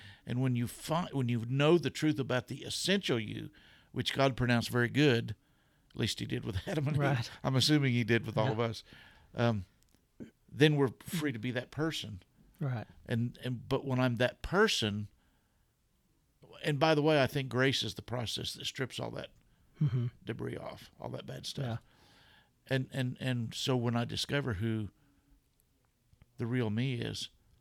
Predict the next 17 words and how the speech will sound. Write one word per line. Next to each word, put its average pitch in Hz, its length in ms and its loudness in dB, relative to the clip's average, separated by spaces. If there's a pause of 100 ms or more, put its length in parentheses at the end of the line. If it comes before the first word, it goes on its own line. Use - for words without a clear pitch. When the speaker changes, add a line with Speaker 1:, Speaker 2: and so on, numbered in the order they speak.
(320)
Speaker 1:
I 110 80 0
present 113 420 0
that 113 200 -4
to 104 60 -10
you. 107 360 -4 (680)
And 110 140 -2
you're 123 100 2
like, 117 300 -2
"Oh 147 140 2
my." 156 380 -2 (720)
I, 135 160 -2 (160)
I 139 140 2
c-, 147 80 -4 (1700)
somehow 156 540 2
I 127 100 2
can 107 180 -4
relate. 117 580 0